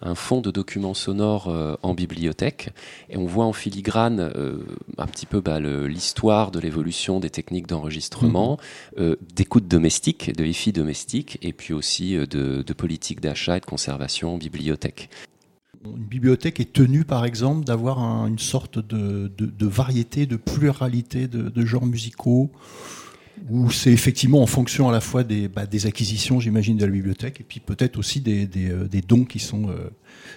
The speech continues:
Speaker 2: qui sont, euh, qui sont effectués.
Speaker 1: Alors, euh, là, j'ai envie de dire, c'est, euh, la responsabilité de chaque, euh, chaque responsable d'établissement,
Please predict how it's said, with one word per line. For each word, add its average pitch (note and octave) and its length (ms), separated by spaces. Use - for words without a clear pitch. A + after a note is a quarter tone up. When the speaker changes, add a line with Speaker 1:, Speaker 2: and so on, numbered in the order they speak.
Speaker 2:
qui - 100
sont, G#2+ 300
euh, F#2 160
qui - 100
sont - 140
effectués. - 420
Speaker 1:
Alors, E2+ 340
euh, D2 600
là, E2 320
j'ai F2+ 100
envie E2 200
de E2 60
dire, A2 280
c'est, F2 360
euh, D2 560
la D#2+ 140
responsabilité F#2 960
de F2 160
chaque, - 460
euh, D2+ 500
chaque - 220
responsable G2+ 540
d'établissement, F#2 680